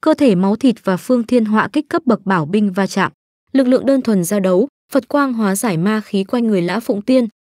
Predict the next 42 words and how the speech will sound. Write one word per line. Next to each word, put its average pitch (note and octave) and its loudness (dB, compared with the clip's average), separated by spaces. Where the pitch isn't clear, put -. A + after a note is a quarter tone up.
lực B3+ 2
lượng A3+ 2
cường G3+ 0
đại F3 -4
theo G3 -2
đó E3+ 0
ập - -6
tới, F3+ 0
thậm A#3+ 0
chí A#3+ 0
khiến A#3+ 0
Lã B3 0
Phụng G#3+ -2
Tiên B3+ 2
không A#3+ -2
cầm F#3+ 2
được F3+ -2
Phương A#3+ 0
Thiên A#3+ 0
Họa G#3+ 0
Kích D#4+ -2
trong A3 -2
tay, A#3 0
thân D4+ 2
hình A#3 0
không B3 -2
ngờ G3+ 2
lại F3+ -2
bay A3 0
ngược G#3 0
ra G#3 -2
ngoài, G3 0
lui D4+ 4
lại B3 0
hơn A#3 0
mười F#3+ 2
trượng F#3 -2
mới F#3+ 0
miễn A3+ -2
cưỡng B3+ -2
ngừng G#3+ 2
lại. E3 -2